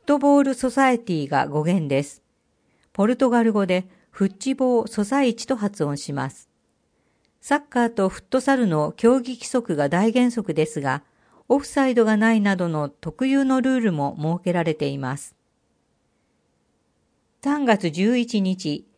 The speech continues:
筑西の美味しいを集結。都内で市の魅力を発信。筑西市産のいちごや小玉スイカ、常陸秋そばのピーアールのため、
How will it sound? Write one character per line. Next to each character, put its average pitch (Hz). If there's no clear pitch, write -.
筑 -
西 277
の 247
美 208
味 269
し 294
い 240
を 151
集 190
結。 185
都 269
内 254
で 165
市 -
の 262
魅 160
力 240
を 233
発 190
信。 147
筑 -
西 285
市 285
産 254
の 233
い 247
ち 277
ご 196
や 143
小 180
玉 240
ス 240
イ 214
カ、 143
常 -
陸 277
秋 254
そ 240
ば 202
の 156
ピ 233
ー 262
ア -
ー 262
ル 220
の 170
た 156
め、 143